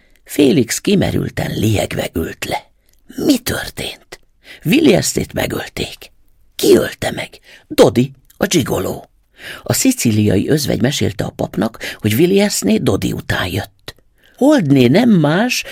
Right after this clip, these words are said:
mint a másik asszony, aki otthagyta a férjét. Elder a nevét is megmondta. Arthur Cochlinné. Dodi ma este elmegy Marjorie ékszereivel, és vége az ügynek.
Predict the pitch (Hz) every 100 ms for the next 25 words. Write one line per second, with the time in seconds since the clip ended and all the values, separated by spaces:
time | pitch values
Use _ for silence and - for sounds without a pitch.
0 | - 220 220 - 208 240 294 170 - 113
1 | - 131 - - 160 226 226 214 - -
2 | - 170 - 175 190 - - - - -
3 | - _ _ _ - - - 123 110 156
4 | 185 165 - - - 69 95 98 98 -
5 | 104 _ _ _ - _ - 233 285 -
6 | 233 220 - - 104 - - 92 92 -
7 | - - _ _ _ _ - - - 151
8 | 160 151 165 156 - - 120 135 131 117
9 | 104 110 - 90 - 87 - - 107 160
10 | 180 269 285 - - - - - 240 285
11 | 294 147 - 170 170 - - 104 - -
12 | - -